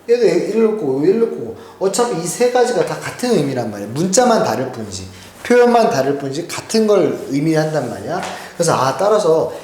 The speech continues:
에프티라고 나와 있지만 나는 그냥 이렇게 보고 풀게요. 에프엑스. 우리는 에프엑스가 편하잖아. 친숙하고, 맞지? 자, 근데 에프케이가 이십팔이라고 했으니까 아, 선생님 그러면 K 대신에, 아, X 대신에 K를 넣고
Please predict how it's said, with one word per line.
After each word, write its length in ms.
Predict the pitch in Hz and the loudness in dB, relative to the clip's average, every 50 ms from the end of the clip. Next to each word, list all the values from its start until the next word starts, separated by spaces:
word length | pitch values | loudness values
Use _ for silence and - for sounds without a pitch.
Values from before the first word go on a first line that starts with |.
| - - - | -16 -10 -4
에프티라고 640 | 127 151 - - - 247 226 - 254 240 233 233 185 | -2 -2 0 0 -4 -6 -2 2 4 4 4 4 2
나와 300 | 127 117 117 135 147 131 | 2 2 0 0 0 0
있지만 540 | 143 - - - - 104 123 139 - 101 95 | -2 -4 -8 -10 -10 -8 -6 -6 -6 -6 -8
나는 300 | 101 107 123 151 170 160 | -8 -8 -6 -6 -8 -8
그냥 400 | - 139 131 156 175 170 - - | -8 -6 -6 -4 -4 -4 -6 -6
이렇게 500 | 165 180 190 196 196 196 - 202 185 - | -4 -2 -2 0 -2 -2 -2 -4 -4 -4
보고 240 | - - 123 131 135 | -2 -4 -4 -4 -6
풀게요. 400 | - - - - - - 95 92 92 92 - - - - - - - - - - - | -6 -8 -10 -10 -8 -8 -8 -6 -8 -8 -12 -16 -18 -20 -20 -20 -20 -20 -20 -14 -10
에프엑스. 520 | - - - - 127 113 - - - - - - - - - - | -10 -8 -6 -4 -4 -2 -2 -2 -4 -4 -6 -10 -18 -20 -10 -4
우리는 260 | 151 160 180 185 170 | -2 0 2 2 2
에프엑스가 680 | 143 117 127 143 139 - 202 196 - - - 165 147 - | 2 0 0 -2 0 0 0 0 2 0 0 0 -2 -2
편하잖아. 500 | - - 202 196 185 - 127 104 92 90 | -4 -4 -4 -4 -4 -4 -6 -8 -8 -8
친숙하고, 500 | - - 185 185 185 - - 120 107 107 | -8 -6 -6 -6 -6 -8 -12 -12 -8 -6
맞지? 440 | 120 131 127 - 170 185 185 - - - - - - - - - - - - | -6 -6 -6 -6 -8 -8 -10 -12 -14 -18 -20 -16 -12 -12 -10 -8 -8 -4 0
자, 160 | - 151 - | 2 2 4
근데 320 | 196 - 196 175 - - | 4 4 4 6 6 6
에프케이가 460 | - - - - - 220 220 220 - | 4 2 0 0 2 4 6 6 6
이십팔이라고 580 | 156 151 156 - - - 208 214 214 202 185 190 | 4 2 0 -2 -2 0 2 2 4 4 2 2
했으니까 400 | 190 - - 185 160 156 165 151 | 0 -2 -6 -6 -6 -4 -2 -2
아, 420 | - 107 110 113 117 135 143 139 | -2 -2 -2 0 0 0 0 0
선생님 380 | 127 - - 185 196 202 175 - | -2 -4 -6 -6 -4 -4 -4 -4
그러면 320 | 135 131 127 139 170 196 190 - - - - - - - - - | -6 -6 -6 -4 -4 -2 -4 -4 -4 -8 -12 -14 -16 -14 -12 -6
K 300 | - - 247 262 262 247 | -2 0 0 2 2 0
대신에, 500 | 240 226 - - 208 170 147 - - 120 | 0 -2 -2 -2 -4 -4 -4 -6 -6 -6
아, 120 | 131 139 | -4 -2
X 240 | - 156 151 - 240 | -2 -2 -2 -2 -2
대신에 280 | 240 214 - 196 165 - | -2 -2 -2 -4 -4 -6
K를 400 | - - 262 269 269 254 208 143 | -4 -4 -2 0 2 2 2 2
넣고 300 | 127 113 - - - | 0 -2 -4 -2 0